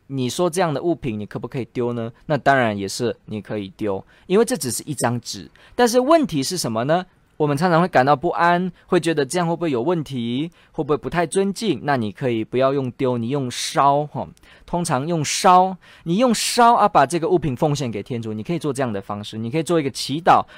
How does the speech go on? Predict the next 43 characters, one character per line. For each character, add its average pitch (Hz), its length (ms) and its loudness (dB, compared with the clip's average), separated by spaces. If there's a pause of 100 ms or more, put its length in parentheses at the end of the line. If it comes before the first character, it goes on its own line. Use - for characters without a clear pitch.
然 131 140 -4
后 151 80 4
把 120 160 2
这 - 100 -8
些 139 140 -6
物 139 160 -6
品 120 220 -8
烧， 202 520 2 (180)
好， - 100 -10
烧， 247 500 4 (200)
然 127 140 0
后 147 140 0
呢， 135 260 0
献 - 460 -4
给 92 140 -6
天 113 200 -6
主。 101 220 -10
毕 294 140 2
竟 220 200 0
一 254 160 -2
切 330 220 4
的 254 100 6
福 151 320 0
也 127 140 0
都 120 100 -2
是 127 140 -8
来 104 160 0
自 - 140 -12
天 127 180 -8
主， 101 80 -10
所 - 100 -10
以 135 60 -6
你 123 80 -4
心 208 220 -4
里 151 80 0
就 165 120 -2
知 147 140 -8
道 135 200 4
真 294 260 -4
正 294 160 -2
的 175 80 4
符 143 260 -8
咒 180 260 4